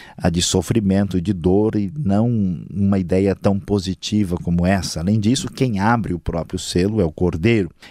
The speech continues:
Então é possível que esse cavaleiro que vem tentando conquistar pode ser uma referência, quem sabe, à tentativa de poder do próprio anticristo que atacará na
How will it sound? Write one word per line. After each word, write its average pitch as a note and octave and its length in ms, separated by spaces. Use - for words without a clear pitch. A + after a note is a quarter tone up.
Então C#3+ 400
é D3 80
possível D3+ 1000
que - 200
esse - 260
cavaleiro F#2 680
que B2+ 140
vem G#2 380
tentando G2+ 920
conquistar G#2 720
pode D3 560
ser G2 420
uma F#2 180
referência, F2+ 1040
quem D#2+ 140
sabe, G2 500
à F#2 160
tentativa G2+ 920
de F2+ 100
poder F2 460
do F2+ 160
próprio F2+ 420
anticristo A2 920
que A2+ 220
atacará G2+ 800
na G2+ 420